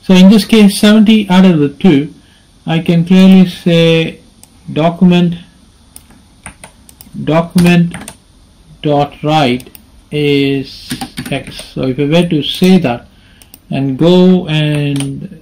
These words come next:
refresh the browser, I would get seventy-two. So let's just do that. You see that? Seventy-two. Now, on the contrary, if you want this to be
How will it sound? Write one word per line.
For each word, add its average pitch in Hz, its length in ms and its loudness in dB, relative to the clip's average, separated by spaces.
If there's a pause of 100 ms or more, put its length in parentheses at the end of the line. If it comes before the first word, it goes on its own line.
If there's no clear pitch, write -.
(120)
refresh 160 360 0
the 143 120 -4
browser, 139 500 0
I 131 180 -8
would 135 220 -6
get 143 220 -4
seventy-two. 139 680 -6 (480)
So - 160 -12
let's 135 400 -6
just - 640 -8
do 160 200 -2
that. 117 200 -4 (560)
You 131 80 -10
see 185 160 2
that? 196 300 2 (100)
Seventy-two. 151 760 -6 (1600)
Now, 160 240 -2
on 214 240 4
the 208 140 2
contrary, 180 720 0 (160)
if 180 420 -2 (100)
you 170 380 2
want 170 600 2 (220)
this 190 240 2
to 170 100 -2
be 156 600 -2